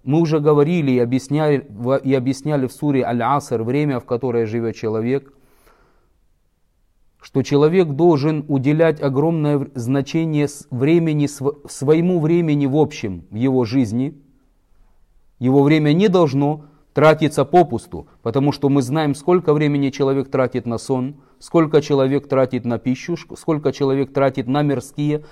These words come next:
что остается для Аллаха Субханаху ва Тааля, для религии Аллаха Субханаху ва Тааля, сколько времени человек уделяет внимание религии Аллаха Субханаху ва Тааля, э, каждый знает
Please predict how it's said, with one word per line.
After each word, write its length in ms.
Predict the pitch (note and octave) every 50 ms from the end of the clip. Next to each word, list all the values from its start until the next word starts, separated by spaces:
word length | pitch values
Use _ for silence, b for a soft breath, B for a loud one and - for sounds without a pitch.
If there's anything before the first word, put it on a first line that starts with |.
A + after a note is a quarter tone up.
| B B
что 280 | - - G#3 G#3 -
остается 540 | E3 D#3 - - C#3 C#3+ D3 C#3+ C#3+ - B2+
для 180 | A#2 B2 B2+ -
Аллаха 420 | - A#2+ A#2 A#2+ A#2+ A#2 - A#2
Субханаху 500 | - - G#2+ - - A#2 A2+ A2+ G#2 A2+
ва 100 | A2+ G#2+
Тааля, 320 | - A2 A2 A2+ A#2 A#2+ b b b b
для 240 | A2 A#2+ C#3+ C#3+ C#3
религии 440 | C3 C3+ B2+ C#3 C#3 C3 A#2+ A#2+ A#2
Аллаха 440 | - A2+ A#2 A#2 A#2+ A#2 - A#2
Субханаху 460 | G#2+ - A2+ G2 - A#2+ A2+ A2 G#2+ A2
ва 80 | A2
Тааля, 180 | - A#2 A2+ A2+
сколько 360 | - - D3 C#3 C#3 - A#2
времени 420 | A#2 A#2+ A#2 A#2+ A#2+ A#2 A#2 A#2+ b b b b b
человек 580 | - - C3 A2+ A2+ A2 G#2+ A#2 A#2+ A#2+ - - b b b b b
уделяет 500 | - A#2+ A2+ A2+ A2+ A#2 A#2+ A#2 A2+ -
внимание 420 | A#2 A#2 A2+ A2+ A2+ A2+ A2+ A2
религии 340 | G#2 A2+ A2 A2+ G#2+ G2+ G#2+ G#2
Аллаха 380 | D#2+ G#2+ A2 G#2+ G#2 - G#2+
Субханаху 500 | F2+ - F#2+ - - G#2+ G#2+ G2 F2+ G#2+
ва 80 | G2+ G2
Тааля, 360 | - G#2 G2+ A2 A2 A#2+ B2 b b b b b b b
э, 200 | F#2+ F#2+ F2 - - - -
каждый 460 | - C3 C3 A#2+ A#2 A#2 A#2+ A#2+ - -
знает 520 | G2+ G2+ A2 A2 G#2+ G#2+ G#2+ G#2 -